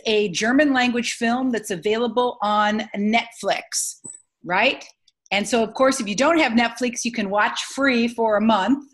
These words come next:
And if you have a Netflix subscription, you can. Check it out. When Adolf Hitler reawakens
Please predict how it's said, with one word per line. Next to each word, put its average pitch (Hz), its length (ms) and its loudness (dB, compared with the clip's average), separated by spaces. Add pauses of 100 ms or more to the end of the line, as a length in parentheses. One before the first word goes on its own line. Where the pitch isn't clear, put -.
And 214 140 0
if 220 140 -4
you 226 80 0
have 240 180 0
a 254 40 2
Netflix 240 440 2
subscription, - 680 -4
you 196 100 -8
can. 175 500 -4 (380)
Check 240 200 0
it 240 80 2
out. 196 280 0
When 196 220 -4
Adolf 240 360 -2
Hitler 185 480 -4 (420)
reawakens 185 1000 -4